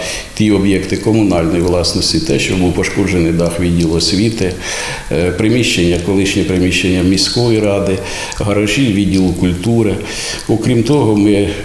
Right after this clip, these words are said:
значить, е, дві допомоги жителям по десять тисяч, ті, які найбільше пострадали, і восьми жителям міста до п'яти тисяч гривень на проведення ремонтних робіт.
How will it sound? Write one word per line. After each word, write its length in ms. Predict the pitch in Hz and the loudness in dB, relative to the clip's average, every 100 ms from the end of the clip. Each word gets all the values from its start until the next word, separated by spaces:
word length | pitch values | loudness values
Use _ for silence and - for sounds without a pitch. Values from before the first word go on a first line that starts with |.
| 87 | -4
значить, 520 | 98 95 - 104 95 - | 0 0 0 -2 -2 0
е, 320 | 98 98 101 | 2 2 2
дві 220 | 98 113 | 2 2
допомоги 580 | 113 110 113 110 107 101 | 2 2 2 2 2 2
жителям 480 | 98 107 101 92 90 | 2 0 2 0 0
по 100 | 92 | 0
десять 440 | 92 98 - 92 - | 0 0 0 -4 -2
тисяч, 360 | 98 - - | -2 0 -2
ті, 120 | - | 0
які 220 | 95 - 101 | 0 0 0
найбільше 440 | 113 147 170 165 | 2 2 0 0
пострадали, 680 | - 113 - 113 117 110 104 | -2 -2 0 2 2 2 2
і 240 | 104 165 | 2 4
восьми 400 | 147 110 - 120 110 | 4 2 2 0 0
жителям 520 | 104 110 110 107 104 | 0 0 2 2 4
міста 300 | 131 127 98 | 2 2 0
до 140 | 107 | -2
п'яти 300 | - - - | 0 0 0
тисяч 340 | 101 101 - 92 | -2 -2 0 0
гривень 400 | 110 131 104 92 | 0 2 2 2
на 200 | 104 104 | 2 0
проведення 640 | 113 104 107 98 98 104 | 2 2 2 2 2 2
ремонтних 520 | 113 113 104 104 98 | 4 2 2 0 0
робіт. 440 | 110 110 156 151 | 0 2 2 0